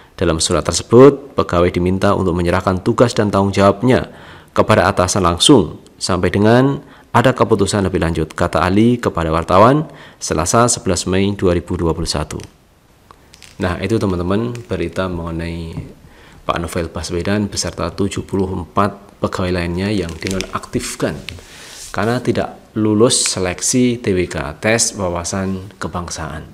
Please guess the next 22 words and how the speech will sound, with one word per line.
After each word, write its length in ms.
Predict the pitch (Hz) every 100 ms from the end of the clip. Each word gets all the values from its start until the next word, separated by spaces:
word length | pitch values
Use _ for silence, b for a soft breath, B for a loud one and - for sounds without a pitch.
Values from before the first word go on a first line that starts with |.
| _ B B B B B B B -
Jadi 120 | 104 127
menurut, 400 | 113 110 - -
eh, 320 | 107 101 98 98
Novel 320 | 98 104 95
Baswedan, 800 | 92 - 90 85 110 135 143 151 - - - _ _ - _
T 80 | 143 143
W 160 | 139
K 400 | - 80 95 135
atau 320 | - 95 90
tes 240 | - 110 113
wawasan 320 | 104 92 98
kebangsaan 560 | 90 92 90 - 90 85
itu 400 | - 123 147 151 B B B -
dalam 240 | 87 85 85
rangka 400 | 90 92 95 98 92
untuk 400 | 92 92 - 104
menyingkirkan 720 | 107 117 117 127 - 131 117
dirinya 480 | 107 101 92 78 78
dari 480 | 80 80 92 98
K 160 | 95 85
P 160 | -
K. 100 | 156